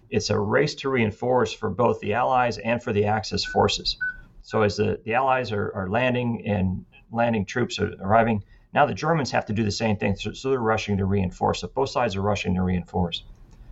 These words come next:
But because of the cha-, log challenges that we have with Torch, and you talked about this, you know, austere transportation network with one, uh, limited gauge railroad that actually changes gauges as you go along the different nations.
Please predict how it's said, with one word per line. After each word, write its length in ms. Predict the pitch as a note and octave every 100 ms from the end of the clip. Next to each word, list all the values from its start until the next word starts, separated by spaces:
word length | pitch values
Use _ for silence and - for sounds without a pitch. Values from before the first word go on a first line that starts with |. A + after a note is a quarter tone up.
| - -
But 100 | G#2
because 240 | C3 G#2+
of 60 | G#2+
the 40 |
cha-, 280 | - C3+ -
log 320 | A2+ E3 G#3
challenges 540 | - G#2 G2 G2 G2+ G2
that 120 | G#2
we 100 | G#2
have 300 | G2+ G2+ F#2
with 180 | F#2 -
Torch, 520 | - D#3 G#2+ - - - - - - - - -
and 360 | A2 G#2+ G#2 G2 -
you 80 | -
talked 200 | A#2+ -
about 200 | G#2 G2+
this, 300 | G2+ - -
you 80 | F#2+
know, 80 |
austere 760 | F#2 F#2+ - C3+ C#3+ C#3 B2+ G#2
transportation 760 | - A#2+ G#2+ - - A2+ A2 G2+
network 440 | G2 F#2+ G2 F#2 -
with 240 | G#2 F#2+ F#2
one, 500 | A#2 C3+ C3+ B2+ B2 - - - - -
uh, 140 | G#2+ G2
limited 420 | A#2+ C#3+ B2+ G#2+
gauge 320 | A#2+ A#2 F#2+
railroad 560 | G#2+ A#2+ B2 B2 A#2+ G#2
that 100 | A2+
actually 200 | A2+ F2+
changes 400 | - A2 G#2+ G2
gauges 460 | G#2+ G#2+ G#2 G#2+ G2+
as 100 | G2
you 60 |
go 220 | G2 G#2+
along 460 | G2+ G#2 G#2 G#2 F#2+
the 240 | G2+ G2 F2+
different 280 | G#2+ G#2
nations. 460 | G2+ G#2 - G#2